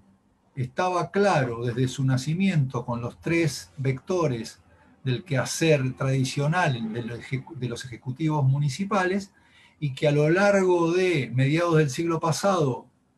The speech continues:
empe-, empezó a entender en las cuestiones sociales,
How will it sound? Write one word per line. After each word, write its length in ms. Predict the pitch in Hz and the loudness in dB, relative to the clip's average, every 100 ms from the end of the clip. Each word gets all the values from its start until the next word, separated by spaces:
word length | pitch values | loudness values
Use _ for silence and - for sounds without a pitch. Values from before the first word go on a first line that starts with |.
| _ | _
empe-, 460 | 127 120 127 123 - 143 | -10 -6 -6 -6 -6 -2
empezó 380 | 127 131 180 | 0 -2 -2
a 40 | 185 | -2
entender 420 | 165 160 170 185 | 0 0 0 0
en 120 | 156 | 0
las 120 | 135 | -2
cuestiones 680 | - 120 - 175 160 139 131 _ _ _ - | -4 -8 -2 -2 0 0 -4 _ _ _ -12
sociales, 840 | 151 - 247 214 175 208 220 - | -8 -4 2 4 4 2 -2 -10